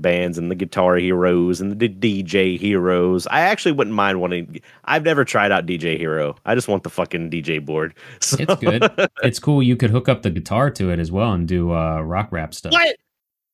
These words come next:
Speaker 2: Yep.
Speaker 1: I didn't know that.
Speaker 2: Yep.
Speaker 1: I, that's, that's my bucket list now. I want
Speaker 2: I
Speaker 1: that,
Speaker 2: have that thing
Speaker 1: so.
Speaker 2: somewhere. I have a D J Hero. Of course I do.
Speaker 1: Well, I didn't know,
Speaker 2: Yeah.
Speaker 1: like, there was, like, Gorillaz songs and stuff on it, and I was like, "Oh, these are cool remixes." <laughs> Like,
Speaker 2: Yeah.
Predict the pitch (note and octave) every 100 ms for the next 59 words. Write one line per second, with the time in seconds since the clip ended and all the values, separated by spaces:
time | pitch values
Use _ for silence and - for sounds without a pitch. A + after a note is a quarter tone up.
0 | _ - A#3+ D4 G#3 F#3 F3 F#3 F3+ -
1 | _ _ A2 A2+ D#3 D#3+ - A#2+ D3 -
2 | - - C3 C3 A2+ - G2 F#2 F#2 F2
3 | E2+ _ _ F#2 G2+ G#2 F2 D#3 F2 E2
4 | F2+ D#2+ G#2 F#2 D#2+ E2 F2+ F#2 A2+ F2
5 | E2 D#2+ D#2+ E2+ E2+ D#2+ D#2+ - _ -
6 | G#2 E2+ D#2 D2+ D2+ B2+ D#3 G3+ F#3 G3
7 | F3 C3+ C#3+ D3+ C#3+ - G#2+ G2 C#3 -
8 | D3+ D3 D3+ D3+ D3 - D3 C#3+ C#3+ D3+
9 | D3+ A#2 A2+ A2+ D3+ A#2 - A#2 - A#2+
10 | G2+ D3+ E2 - G2+ A2 B2+ B2 C#3 -
11 | - _ _ _ - G#2+ G#2 F2